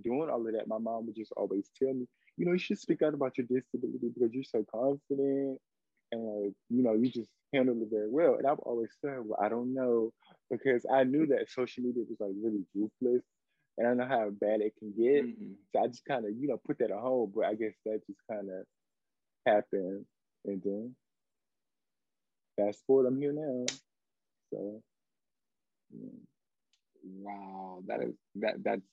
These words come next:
Speaker 2: incredible. Thank you for sharing that. 'Cause a lot of people need some, uh, form of inspiration. And people don't notice that
Speaker 1: Mm-hmm.
Speaker 2: that's, uh, it's, sometimes when we look on social media and we see something, so it just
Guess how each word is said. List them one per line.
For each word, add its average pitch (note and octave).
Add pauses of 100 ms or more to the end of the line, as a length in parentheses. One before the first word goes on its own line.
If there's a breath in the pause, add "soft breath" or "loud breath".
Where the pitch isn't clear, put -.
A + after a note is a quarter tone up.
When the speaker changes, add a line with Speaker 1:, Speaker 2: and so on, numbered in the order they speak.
(260)
Speaker 2:
incredible. A#2
Thank A#2+
you A#2+
for A2+
sharing A2+
that. G2+ (540)
'Cause A#2+
a B2
lot C3
of D3+
people D3
need C3+
some, A#2+
uh, A#2
form B2
of A2
inspiration. G#2+ (280)
And A#2 (100)
people D3
don't C3+
notice B2
that A2
Speaker 1:
Mm-hmm. -
Speaker 2:
that's, G#2+ (160)
uh, A2
it's, G#2+ (240)
sometimes B2
when A#2+ (320)
we A#2+
look C3
on B2
social A#2
media A#2
and A2+
we A#2+
see B2
something, G#2+ (440)
so A#2
it A#2+
just B2+